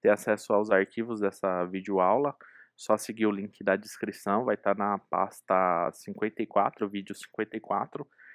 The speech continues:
esse arquivo aqui do jeito que está aqui pra você poder, é, treinar aí,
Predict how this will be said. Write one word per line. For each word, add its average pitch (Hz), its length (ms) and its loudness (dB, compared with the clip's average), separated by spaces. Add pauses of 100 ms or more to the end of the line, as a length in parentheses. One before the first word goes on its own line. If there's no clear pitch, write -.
(140)
esse 101 200 -2
arquivo 104 420 4
aqui 113 200 0
do 107 140 -6
jeito 98 160 -4
que - 80 -12
está - 180 -2
aqui 95 180 -4
pra 104 160 0
você 110 220 -6
poder, 110 480 -2 (340)
é, 95 140 2
treinar 104 760 2 (160)
aí, 90 380 -2